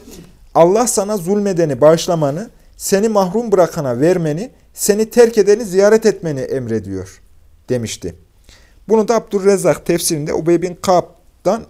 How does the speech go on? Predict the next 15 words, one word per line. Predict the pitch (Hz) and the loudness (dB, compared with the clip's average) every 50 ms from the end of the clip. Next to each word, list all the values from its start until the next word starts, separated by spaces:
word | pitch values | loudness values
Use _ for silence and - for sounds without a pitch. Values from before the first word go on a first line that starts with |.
| _ _ - | _ _ -12
e, | - 139 | -10 -8
munkatı | 143 147 160 160 - 185 175 - 160 | -8 -8 -6 -4 -4 -4 -4 -4 -4
bir | 151 | -6
isnatla | 139 143 - 160 165 165 - - 139 117 98 - - _ _ _ _ - | -6 -6 -6 -8 -10 -8 -6 -4 -2 -2 -2 -4 -10 _ _ _ _ -6
rivayet | 131 131 127 123 117 113 113 | -2 0 2 2 2 0 -2
eder. | 117 - 135 190 220 220 - _ _ _ _ _ _ _ | -4 -4 -4 -4 -6 -6 -10 _ _ _ _ _ _ _
Fakat | - - - 262 - - 226 - - - - | -6 -6 -4 -4 -4 -6 -8 -10 -16 -8 -4
Taberi, | 180 156 156 170 170 160 165 165 165 165 156 - - - - | -4 -2 0 -2 0 0 2 2 2 0 -2 -4 -8 -8 -6
e, | 127 139 139 139 139 139 139 139 131 123 - | -4 -2 -2 -2 -2 -4 -4 -6 -6 -6 -6
bunu, | 170 160 151 156 | -6 -6 -6 -6
e, | 185 - - - - - 98 90 - - - | -8 -10 -12 -14 -14 -12 -12 -12 -12 -12 -14
şahit | - - 165 143 139 151 147 - - - - - - | -10 -6 -4 -2 -2 -2 -2 -6 -10 -18 -20 -10 -8
başka | 117 120 - - - 147 139 | -8 -8 -8 -6 -6 -4 -4
bir | 139 139 131 | -4 -6 -6
tarikle | - - 143 131 135 139 - - 117 107 95 - | -6 -4 -4 -4 -4 -4 -6 -6 -6 -6 -6 -8